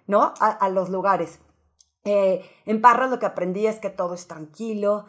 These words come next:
que todo es con calma. Eh, ten paciencia si estás acostumbrado al servicio que te dan en la Ciudad de México, que todo es como súper atento, súper rápido, eh, eh, la gente es, es, se mueve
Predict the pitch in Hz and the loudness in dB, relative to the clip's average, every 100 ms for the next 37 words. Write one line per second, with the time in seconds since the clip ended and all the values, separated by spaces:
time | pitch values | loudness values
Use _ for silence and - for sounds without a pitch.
0 | _ - 190 196 180 - 165 165 202 208 | _ -10 -6 -4 -4 -6 -12 -10 -4 -4
1 | 208 208 196 196 - _ _ 202 196 185 | -4 -6 -8 -8 -18 _ _ -8 -6 -6
2 | 185 226 220 202 190 214 202 202 220 196 | -2 -2 -2 -6 -4 -4 -4 -4 0 -2
3 | - - 190 185 190 190 190 180 185 185 | -2 -8 -6 -6 -8 -12 -16 -14 -6 -2
4 | 190 196 185 - - 190 185 180 185 208 | 2 2 -2 -20 -12 -10 -6 -6 -4 -4
5 | 196 175 175 190 196 185 180 180 185 185 | -4 -4 -4 -4 -6 -6 -4 -2 -4 -8
6 | 214 - 185 175 - 185 196 196 202 185 | -12 -8 -8 -6 -2 0 0 -2 -10 -10
7 | 165 - 214 - 190 185 208 202 214 202 | -10 -6 -6 -2 -4 0 -2 -2 -8 -10
8 | 190 - 175 196 196 196 202 196 190 - | -10 -8 -6 -2 -2 0 2 2 0 -12
9 | - - 196 190 185 170 202 - 202 185 | -20 -6 -2 0 -2 -4 -6 -6 -6 -6
10 | 214 196 214 208 - _ - 208 214 - | -6 -2 0 0 -6 _ -4 -4 -4 -2
11 | 220 220 - 196 208 220 226 233 226 | -2 -2 -6 0 2 4 4 4 0